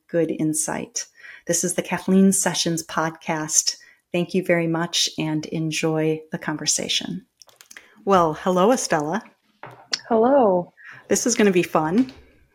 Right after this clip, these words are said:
Speaker 2: Mm-hmm.
Speaker 1: Okay, so what do you have for me?
Speaker 2: So why did you choose to do this?
Speaker 1: Why did I choose to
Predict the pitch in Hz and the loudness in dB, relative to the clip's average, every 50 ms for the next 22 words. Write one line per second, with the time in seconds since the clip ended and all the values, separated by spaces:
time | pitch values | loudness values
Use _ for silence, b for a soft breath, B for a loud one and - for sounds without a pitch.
0 | _ - 214 190 - - 214 190 175 165 165 175 196 254 359 415 - - - - | _ -2 -2 -2 2 4 6 6 6 6 6 6 6 6 6 4 0 -8 -14 -16
1 | B B B B B B B B B 196 190 - 175 156 - - 190 185 196 214 | B B B B B B B B B 2 4 4 2 0 2 0 0 2 4 4
2 | 226 247 240 226 - - 139 147 - - - - - - - - - - B B | 6 6 4 4 4 4 4 4 2 0 -2 -2 -2 -2 -4 -6 -6 -10 B B
3 | B B B B B B B B B B B _ _ _ - - B B B B | B B B B B B B B B B B _ _ _ -10 -10 B B B B
4 | B B B B B - - - - 262 254 254 247 247 247 240 240 214 - 220 | B B B B B -6 -4 2 6 6 8 10 10 10 10 10 8 6 4 2
5 | 220 208 214 214 220 220 226 233 247 277 302 320 330 311 - 277 262 262 - 233 | 2 4 6 8 8 8 6 6 4 4 2 0 0 0 -2 -4 -4 -2 -2 -4
6 | 208 - - - - 202 190 185 175 180 - - - 190 165 165 170 - - - | -4 -4 -6 -4 -2 0 0 0 -2 -4 -6 -6 -6 -6 -4 -4 -2 0 0 0
7 | - - - - - - - - - _ _ _ _ _ _ - - - - b | 0 -2 -4 -8 -10 -10 -10 -10 -14 _ _ _ _ _ _ -14 -14 -14 -14 b
8 | b b b b b b b b b b b b b b b b b b b b | b b b b b b b b b b b b b b b b b b b b
9 | b _ - 185 175 170 170 170 185 180 175 175 165 160 - - - - - 180 | b _ -2 0 0 0 0 -2 -2 0 0 0 -2 0 -2 -2 0 0 -2 -2
10 | 175 170 170 170 165 165 160 - - - - - - - 180 170 165 165 160 160 | -4 -4 -4 -4 -4 -4 -4 -4 -4 -2 -4 -4 -4 -4 -4 -4 -4 -4 -4 -4
11 | 160 156 156 156 156 151 | -4 -4 -4 -4 -4 -6